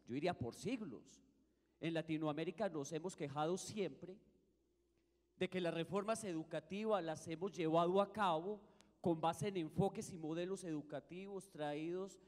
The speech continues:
de otros contextos muy diferentes al nuestro. Yo en mis estudios escuchaba a mis profesores siempre con esta crítica.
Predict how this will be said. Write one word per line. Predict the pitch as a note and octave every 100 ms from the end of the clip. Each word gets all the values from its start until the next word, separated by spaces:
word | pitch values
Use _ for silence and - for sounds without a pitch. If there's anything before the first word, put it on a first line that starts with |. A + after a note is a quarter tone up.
| -
de | - D#3+
otros | F3 F#3 F#3+ G3+ -
contextos | F3 C#3+ D#3 G3 F3+ G#3 E3+
muy | E3+ G#3
diferentes | G3 F3 D#3 F#3 F3+ F#3 E3+
al | D#3+
nuestro. | F3 G#3 G#3 - - _ _ _ _ _ _ _ _ _ _ _ _ _ _ _ _ _ _ _ _ _ _ _ _ _
Yo | A#2+ C#3+
en |
mis | F3+ G3+
estudios | D#3 - - G#3 A3+ D3 C3+
escuchaba | C3 D#3 D3+ E3+
a | F#3+
mis | F#3
profesores | E3 C#3+ C3+ D#3 D#3 F3+
siempre | G#3 F#3+ F3
con | - C3+
esta | C3 E3
crítica. | - A3 - D3+ -